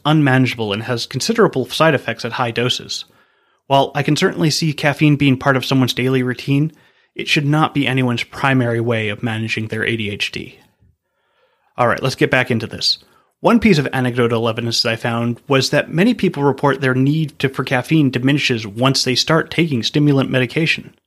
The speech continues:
This makes complete sense, but again, this is completely anecdotal. There still needs to be a lot of research done on how caffeine and A D H D interact. It's also important to consider that many of us with A D H D already have trouble sleeping,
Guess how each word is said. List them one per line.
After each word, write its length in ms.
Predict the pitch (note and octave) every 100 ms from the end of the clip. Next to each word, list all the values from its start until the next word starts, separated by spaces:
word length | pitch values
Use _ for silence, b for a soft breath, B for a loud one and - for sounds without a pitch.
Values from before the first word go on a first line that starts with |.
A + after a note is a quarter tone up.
| B B B B B B
This 200 | F#3+ -
makes 240 | G#3+ G#3
complete 480 | - D3+ - E3+ -
sense, 320 | - F3+ A#2
but 180 | - C#3
again, 400 | C3+ F#3 A#2+ - _
this 160 | D#3+ D3+
is 120 | D3
completely 640 | D#3 C#3+ - D#3+ - D#3
anecdotal. 540 | C#3+ C#3 C#3+ C3+ A2 G2+
There 100 | -
still 240 | B2+ - D#3+
needs 200 | D#3 D3+
to 60 | C#3+
be 100 | B2+
a 60 |
lot 240 | A2+ B2+ C#3
of 120 | C#3
research 420 | D3 - B2 -
done 180 | B2 A#2+
on 140 | A#2
how 140 | A#2 A#2
caffeine 520 | - B2+ - C#3+ B2+
and 120 | A#2
A 160 | - B2
D 140 | A#2+
H 200 | A2+ -
D 140 | A2+
interact. 580 | A2 A2+ B2 B2 - - - _ _ _ _ _ _ _ _ _
It's 160 | - D3
also 300 | - C4 C4
important 400 | A3 E3 D#3 C3
to 80 | B2+
consider 300 | C#3 C3+ C3+
that 200 | C3 C3
many 280 | C#3+ E3+ A#3
of 100 | G3+
us 140 | E3+
with 160 | D3+ C#3
A 100 | - D3+
D 100 | D3+
H 160 | C#3
D 240 | - C#3+ - -
already 380 | E3+ F#3 F3+ D#3+
have 200 | C#3 C#3
trouble 300 | - C#3+ C3+
sleeping, 520 | - E3 E3+ G2+ A2+